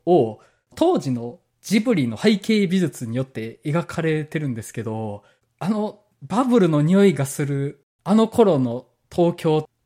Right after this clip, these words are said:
Speaker 1: を見事に描き出してるなと思って、
Speaker 2: うん。
Speaker 1: ちょっと、その、背景見てるだけでワクワクしちゃうんですよね。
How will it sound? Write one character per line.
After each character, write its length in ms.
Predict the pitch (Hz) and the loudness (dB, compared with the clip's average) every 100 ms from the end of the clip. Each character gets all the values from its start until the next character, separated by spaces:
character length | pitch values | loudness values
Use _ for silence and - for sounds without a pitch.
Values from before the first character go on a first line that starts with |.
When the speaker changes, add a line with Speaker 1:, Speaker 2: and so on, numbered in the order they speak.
| - | -4
Speaker 1:
を 260 | 160 123 113 | -2 -2 -2
見 180 | 143 | 0
事 300 | 247 381 196 | 4 4 4
に 320 | 160 131 131 - _ _ - | 2 0 -4 -12 _ _ -8
描 240 | 170 190 | -4 -2
き 120 | 190 160 | -4 -4
出 100 | 175 | -4
し 100 | - | -2
て 100 | 160 | -2
る 120 | 160 | 0
な 120 | 151 | -2
と 100 | 127 | -2
思 120 | 117 | -8
っ 20 | |
て、 540 | 117 - 120 113 107 110 110 _ - 110 - | -10 -6 -4 -2 -4 -8 -12 _ -20 -16 -6
Speaker 2:
う 40 | |
ん。 420 | 117 117 110 101 - _ - | -2 0 -2 -6 -12 _ -4
Speaker 1:
ち 100 | 240 | -4
ょ 40 | |
っ 140 | 262 | -2
と、 220 | - 131 147 | -2 -4 -2
そ 160 | 185 | -4
の、 520 | 160 147 143 147 143 - _ _ | -4 -4 -4 -6 -10 -16 _ _
背 220 | - 381 359 | -2 2 2
景 240 | - 143 | 0 0
見 140 | 147 | 0
て 80 | 151 | 0
る 140 | 147 151 - | -4 -4 -6
だ 140 | 165 | -4
け 80 | 175 | -4
で 160 | 151 - _ _ - | -6 -10 _ _ 0
ワ 140 | 208 | 0
ク 120 | - | 2
ワ 60 | 127 | -2
ク 120 | 123 | -2
し 100 | - | -8
ち 80 | 131 | -6
ゃ 80 | 120 | -4
う 120 | 123 | -4
ん 80 | 113 | -6
で 100 | 110 | -8
す 120 | 120 | -10
よ 120 | 107 | -10
ね。 280 | 104 107 | -8 -10